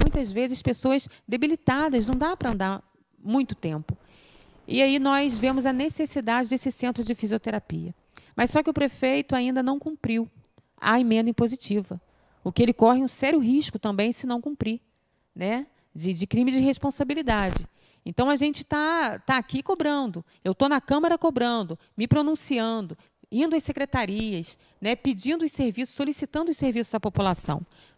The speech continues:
Mas precisamos de um prefeito que queira fazer. Não um prefeito da fumaça tóxica que fez mal à população de Teresópolis. Não um prefeito que deve, que deve aos hospitais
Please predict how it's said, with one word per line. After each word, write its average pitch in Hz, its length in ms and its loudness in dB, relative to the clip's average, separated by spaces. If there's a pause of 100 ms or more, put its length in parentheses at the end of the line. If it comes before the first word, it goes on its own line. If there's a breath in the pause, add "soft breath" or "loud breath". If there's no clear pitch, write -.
(100)
Mas 302 420 0
precisamos 262 460 0
de 254 60 0
um - 20 -4
prefeito 233 480 0
que - 140 -8
queira 226 360 0
fazer. 170 420 -4 (360 soft breath)
Não 269 160 2
um 427 40 -8
prefeito 240 560 0
da 220 140 -2
fumaça 214 480 -8
tóxica - 460 -6
que - 100 -12
fez 208 240 -2
mal 214 120 0
à 208 40 -2
população 196 460 -4
de 185 100 -10
Teresópolis. 180 720 -6 (320 soft breath)
Não 330 140 0
um - 20 -8
prefeito 269 500 0
que 254 100 -2
deve, 226 480 2
que - 140 -10
deve 233 320 0
aos 226 100 0
hospitais 220 760 -2